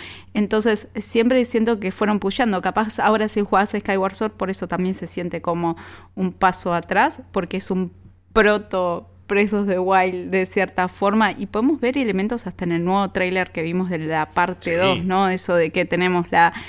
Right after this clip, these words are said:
Speaker 1: la parte de arriba, la parte de abajo, podemos jugar en las nubes, en la tierra, o sea, pareciera, ¿no?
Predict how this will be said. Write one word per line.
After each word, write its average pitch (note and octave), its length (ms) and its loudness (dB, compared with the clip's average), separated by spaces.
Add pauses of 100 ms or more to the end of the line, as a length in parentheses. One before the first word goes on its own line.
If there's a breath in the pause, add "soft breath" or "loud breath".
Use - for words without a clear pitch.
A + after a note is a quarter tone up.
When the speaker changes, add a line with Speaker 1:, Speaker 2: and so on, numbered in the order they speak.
(240 loud breath)
Speaker 1:
la F3+ 160 0
parte F#3+ 240 2
de F3+ 60 2
arriba, G#3 360 4
la F3 120 -2
parte F#3 240 -4
de E3+ 80 0
abajo, G3 340 2
podemos - 240 -2
jugar F3 200 0
en F3+ 100 0
las F3+ 120 -2
nubes, G3 480 2
en E3 260 -2
la D#3+ 140 -2
tierra, G#3 380 2
o - 20 -4
sea, F3 240 -4
pareciera, D#3+ 680 0
¿no? G3 260 2